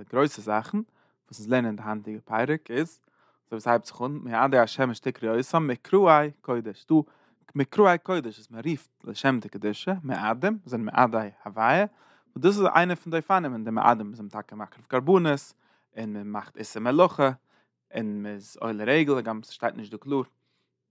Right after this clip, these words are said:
דאס זענען די חלקים, אבער אפשר פון די עיקר חלקים, עס לערנט די גאנצע ספר, עס מוז שטייט, דאס איז דאס, דאס מויד, מען דאס איז דאס, דאס איז דאס, קען מען אויך אלע מען אדיר. דאס איז דאס, דאס איז איין מויד, וואס הייבט דא אן אין די פרעה, און נאך דעם רעסט פון דעם מען אדיר. דאס איז די קדושה פאזיטיווע.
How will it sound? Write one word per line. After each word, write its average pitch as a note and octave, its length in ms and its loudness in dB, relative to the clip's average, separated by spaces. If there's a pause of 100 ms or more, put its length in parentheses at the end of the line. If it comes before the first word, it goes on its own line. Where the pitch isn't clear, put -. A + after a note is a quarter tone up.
דאס D#3+ 180 2
זענען D3+ 260 2
די B2 120 -2 (140)
חלקים, C3+ 580 2
אבער A#2 120 -6
אפשר B2 300 -8
פון - 140 -10
די G2+ 60 0
עיקר F3 180 0
חלקים, G#2+ 460 -8
עס G#2 140 -12
לערנט A2+ 140 -6
די A2 60 -8
גאנצע A#2+ 220 -2
ספר, C3 400 -2
עס G#2 60 -20
מוז G#2 140 -16
שטייט, - 240 -10
דאס - 180 -14 (180)
איז D3+ 220 6
דאס, - 40 -2
דאס A2 240 -6
מויד, D#3+ 260 2
מען C3+ 120 -4
דאס C3 140 -8
איז B2+ 100 -16
דאס, A#2+ 340 -2
דאס - 20 -8
איז A2+ 160 -2
דאס, D#3 220 2
קען C#3 220 -4
מען B2+ 240 -2
אויך B2+ 240 -4
אלע B2 160 4
מען D3+ 320 6
אדיר. A2+ 120 -12 (500)
דאס - 20 -20
איז G#2 120 -6
דאס, A#2+ 240 -4
דאס - 0 -
איז G#2+ 200 -12 (200)
איין G#2+ 200 -10
מויד, C#3 280 -2
וואס A#2 180 -14
הייבט A2 220 -14
דא A2 200 -14
אן A2 60 -10
אין G#2+ 80 -10
די G#2 120 -12
פרעה, G#2+ 180 -10
און C3+ 240 -6
נאך B2 180 -16
דעם D3 220 -2
רעסט F#3+ 200 2
פון D3+ 100 -4
דעם B2+ 80 -2
מען A#2 100 -2
אדיר. A2+ 240 -6
דאס F#3+ 140 -6
איז G3+ 100 -6
די F3 140 6 (460)
קדושה D#3+ 420 0
פאזיטיווע. C#3+ 540 -6